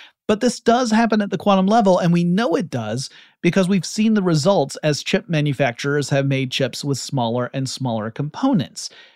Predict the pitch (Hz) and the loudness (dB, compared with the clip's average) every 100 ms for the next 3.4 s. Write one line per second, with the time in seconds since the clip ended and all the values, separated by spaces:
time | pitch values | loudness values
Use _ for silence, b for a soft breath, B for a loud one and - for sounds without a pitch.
0 | B _ - 180 190 151 202 233 - - | B _ -2 0 0 0 0 0 -4 -2
1 | 226 180 147 240 269 165 143 - 165 - | -2 -2 -2 0 2 2 2 0 -4 0
2 | 170 170 165 - 180 160 - 175 185 123 | 0 0 -6 -2 -2 -2 0 2 2 2
3 | 90 - - | -4 -12 -14